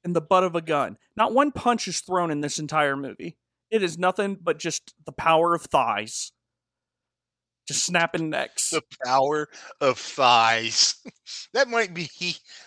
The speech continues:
Speaker 2: that might be your title this coming week.
Speaker 1: It
Speaker 2: The
Speaker 1: could be.
Speaker 2: power of thighs. <laughs>
Speaker 1: So Raju finally makes it to Bahim.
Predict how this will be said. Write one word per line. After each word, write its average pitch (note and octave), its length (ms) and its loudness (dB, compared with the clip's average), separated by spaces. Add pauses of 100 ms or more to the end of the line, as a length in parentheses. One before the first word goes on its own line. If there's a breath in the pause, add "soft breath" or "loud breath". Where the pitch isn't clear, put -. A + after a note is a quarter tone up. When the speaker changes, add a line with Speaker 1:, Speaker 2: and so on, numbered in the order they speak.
Speaker 2:
that A#3 120 0
might G#3+ 260 0
be G3 100 -2
your D#3 200 0
title C3 440 0
this A#2 240 -6
coming A#2 480 -6
week. A#2 300 -8 (260 loud breath)
Speaker 1:
It C3+ 120 -16
Speaker 2:
The C#3 80 -4
Speaker 1:
could F#3 100 -2
be. D#3 60 -10
Speaker 2:
power D#3+ 680 4
of C3 120 -2 (160)
thighs. A2+ 720 2 (140)
<laughs> - 60 -20 (2250 loud breath)
Speaker 1:
So F3+ 160 -12
Raju A3 400 -4
finally G#3 260 4
makes G3 220 0
it E3+ 120 -12
to F3 100 -8
Bahim. D3 460 -6